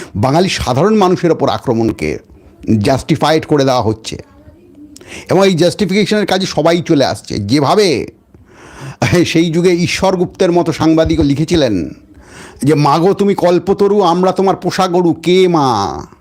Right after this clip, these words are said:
কুইন, মা কালী নন, কুইন ভিক্টোরিয়া। "মাগো তুমি কল্পতরু, আমরা তোমার পোষা গরু।" যেভাবে সেদিনকার সাংবাদিকতা হৈ হৈ করে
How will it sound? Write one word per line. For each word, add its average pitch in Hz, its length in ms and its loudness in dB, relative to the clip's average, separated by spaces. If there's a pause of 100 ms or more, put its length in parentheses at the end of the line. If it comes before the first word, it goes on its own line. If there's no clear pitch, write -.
(420)
কুইন, 131 480 2 (140)
মা 143 220 2
কালী 151 240 0
নন, 131 280 2
কুইন 151 260 2
ভিক্টোরিয়া। 127 560 -2 (580)
"মাগো 143 380 2
তুমি 190 220 2
কল্পতরু, 175 720 2
আমরা 147 400 2
তোমার 151 240 0
পোষা 135 320 -4
গরু।" 101 380 -2 (760)
যেভাবে 170 720 0 (200)
সেদিনকার 202 680 0
সাংবাদিকতা 180 760 0
হৈ 170 240 0
হৈ 180 220 2
করে 151 440 0